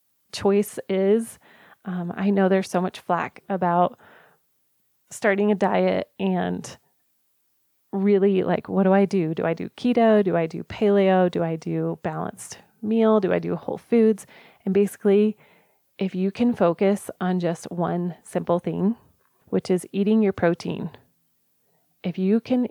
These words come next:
eat your body weight in grams of protein per day,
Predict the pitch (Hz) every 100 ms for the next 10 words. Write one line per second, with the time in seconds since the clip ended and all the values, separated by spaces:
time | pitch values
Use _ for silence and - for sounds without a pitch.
0 | - 196 - - - _ - 180 180 190
1 | 214 226 - _ _ _ _ _ _ 185
2 | 160 165 175 208 220 226 - - - 190
3 | 175 175 175 180 180 185 175 - 175 -
4 | 202 220 247 - _ _ _ - 190 175
5 | 170 196 233